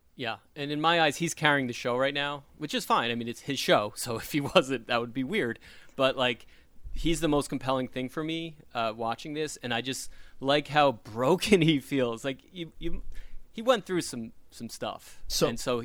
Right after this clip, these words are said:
Speaker 1: seeing how just, like, yeah, like, like, down and broken he is, is, is, is makes you feel for him.
Speaker 2: Uh, I was saving this for later.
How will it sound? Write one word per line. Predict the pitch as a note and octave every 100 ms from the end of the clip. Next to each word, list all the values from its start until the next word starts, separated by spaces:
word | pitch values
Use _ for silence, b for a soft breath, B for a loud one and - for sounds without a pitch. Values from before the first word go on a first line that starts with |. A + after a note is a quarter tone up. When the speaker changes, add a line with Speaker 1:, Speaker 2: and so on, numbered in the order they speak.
| -
Speaker 1:
seeing | - D#3+ E3+
how | D3 D#3
just, | C3+ C3 -
like, | A2+ G#2 - b b b
yeah, | - B2+ G#2
like, | A2+ -
like, | A#2 G#2+
down | A#2+ B2 B2+
and | A2
broken | A2 A2+ G#2+
he | G2+
is, | F#2+ G2
is, | F#2 - -
is, | G2+ G2 - -
is | A#2 A2 -
makes | C3+ C#3 -
you |
feel | - B3+
for | - A2
him. | G2+
Speaker 2:
Uh, | C#3 D3+
I |
was | C#3+ C#3
saving | E3 D3 C#3+
this | C3 -
for | C3+ B2+
later. | C#3 B2+